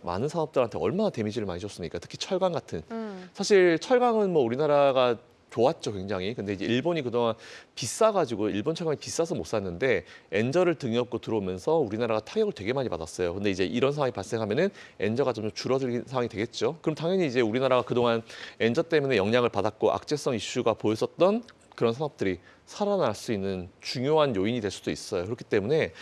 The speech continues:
Speaker 1: 이 상황 자체가, 이제 경제 상황, 모든 자-, 상황 자체가 그런 것 같아요. 안 좋은 현상만 발생하진 않거든요. 분명히 이제 긍정적인
Speaker 2: 그쵸, 네.
Speaker 1: 쪽도 있지만 부정적인 쪽도 있는 것이고,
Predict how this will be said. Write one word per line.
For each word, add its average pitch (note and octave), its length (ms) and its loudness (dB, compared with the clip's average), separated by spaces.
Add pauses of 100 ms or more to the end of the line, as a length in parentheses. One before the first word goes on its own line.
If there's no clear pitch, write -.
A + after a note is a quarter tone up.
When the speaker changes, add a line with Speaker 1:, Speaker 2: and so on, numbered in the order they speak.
(300)
Speaker 1:
이 C3 120 0
상황 A#3 240 0
자체가, A2+ 640 -2
이제 F#2+ 120 -12
경제 C#3 240 -2
상황, C4 200 0
모든 D3 240 -2
자-, G3+ 80 -4 (240)
상황 G3 200 -2
자체가 E3+ 200 -4
그런 C3+ 140 0
것 C#3+ 120 -2
같아요. E2 220 -4 (480)
안 D3 360 2
좋은 C4 320 2
현상만 A3+ 400 2
발생하진 C#3+ 420 -2
않거든요. E2+ 500 -6
분명히 G2+ 240 0
이제 F#2 80 -4
긍정적인 C3 540 0
Speaker 2:
그쵸, G3+ 140 0
네. F#3+ 60 0
Speaker 1:
쪽도 A3 100 -2
있지만 A2 340 -2
부정적인 A#2+ 380 -2
쪽도 - 240 -2
있는 F#2+ 160 -2
것이고, G#2 420 0